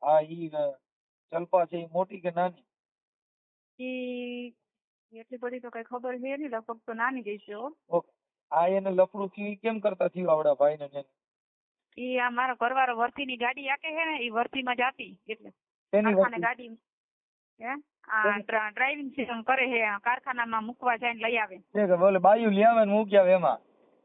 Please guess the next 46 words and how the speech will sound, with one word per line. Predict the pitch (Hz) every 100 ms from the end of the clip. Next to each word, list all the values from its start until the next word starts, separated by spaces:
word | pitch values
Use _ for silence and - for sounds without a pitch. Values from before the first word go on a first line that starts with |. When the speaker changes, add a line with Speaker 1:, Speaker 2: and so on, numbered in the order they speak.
| _ _ _
Speaker 2:
હા, | 220 240 247 226
હા, | 214 233
એમાં | 226 214
Speaker 1:
એમાં |
Speaker 2:
ઇકો | 247 202
Speaker 1:
તો | 220
Speaker 2:
ગાડીમાં | 240 214 226 220
Speaker 1:
લગભગ | 240
Speaker 2:
કારખાને | 233 233 233
Speaker 1:
ડ્રાઈવરો | 233
Speaker 2:
કારખાને | 233 240
Speaker 1:
બધા | 247
ઈ | 233
Speaker 2:
મૂકી | 233 262
Speaker 1:
રીતે |
Speaker 2:
આવે | 240 220
ને |
લઈ | 190
Speaker 1:
ચાલુ | 208
Speaker 2:
આવે. | 208 190
Speaker 1:
થઈ | 165
જાય, | 147 143
હવે | 151 175
એનું | 190 202
કરું. | 139 139 - _ _ _ _ _ _ _ _ -
Speaker 2:
હા, | 220 220 226
એમાંથી. | 226 202 190 190 196 _ _ _ _ 160
Speaker 1:
ઈ | 180 180
બાયું | 175 196 208 202
લઈ | 208
આવે | 220 226
ને | 208
મૂકી | 220 -
આવે | 247 240
ને | 226
ઈ |
ડ્રાઈવરો | 208 214 226 220 214
બધા | 220 220 208
આ | 214
રીતે | 214 202
જ | 175
પટાવે | 196 175 156 139
છે, |
હવે | 151 175
આનું | 185 202 190
કરું? | 151 131